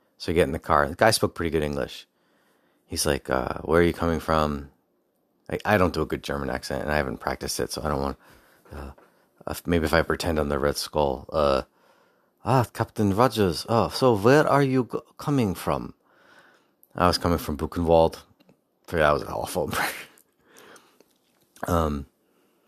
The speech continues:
he's like, "Oh, oh." And I was like, "But I, I didn't make it. I was gonna walk there, but now I have to walk back." He's like, "You didn't see it." I said, "No." He's like, "You have to see it." So he drives me there. This guy drives, guy never met me, drives me there.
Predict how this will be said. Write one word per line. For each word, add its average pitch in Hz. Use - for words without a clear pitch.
he's -
like, -
"Oh, 120
oh." 123
And 82
I 80
was 76
like, 76
"But 92
I, 95
I -
didn't 87
make 104
it. 90
I 80
was 80
gonna 80
walk 87
there, 82
but 67
now 76
I 76
have 76
to 71
walk 65
back." 82
He's -
like, -
"You 82
didn't 95
see 131
it." -
I 76
said, 76
"No." 73
He's 71
like, 73
"You 80
have -
to 67
see -
it." -
So -
he 80
drives 80
me 80
there. -
This 123
guy 120
drives, 101
guy 113
never 156
met 165
me, 85
drives 110
me 90
there. -